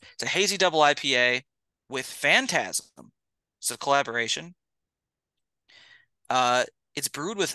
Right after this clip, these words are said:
Amarillo, Citro, Mosaic Cascade, and Cryo Nelson hops. So, and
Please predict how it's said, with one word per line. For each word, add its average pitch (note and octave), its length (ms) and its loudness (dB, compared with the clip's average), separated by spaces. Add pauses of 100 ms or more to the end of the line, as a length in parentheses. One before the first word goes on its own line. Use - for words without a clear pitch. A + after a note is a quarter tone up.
(100)
Amarillo, F3 640 -2
Citro, - 480 -2
Mosaic C3 420 -2
Cascade, C#3 640 -2
and A2 240 -8 (420)
Cryo D3+ 460 0
Nelson C3+ 420 2
hops. - 600 -2 (220)
So, G2 420 -6 (1120)
and C3 260 0